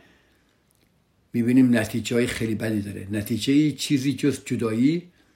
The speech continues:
و فاصله عاطفی نخواهد بود. اگر نقطه نظر یکدیگر رو نشنون و یکدیگر رو تصدیق نکنن. نگاه می‌کنیم به این موضوع،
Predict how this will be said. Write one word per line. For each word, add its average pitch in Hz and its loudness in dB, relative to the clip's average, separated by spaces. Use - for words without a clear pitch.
و 110 -6
فاصله 107 -4
عاطفی 131 -2
نخواهد 101 -8
بود. - -16
اگر 113 0
نقطه 113 -4
نظر 107 -2
یکدیگر 107 -4
رو 104 -8
نشنون 147 -2
و 110 -6
یکدیگر 110 -4
رو 113 -2
تصدیق 104 -10
نکنن. 101 -8
نگاه 147 4
می‌کنیم 151 4
به 151 4
این 151 8
موضوع، 151 4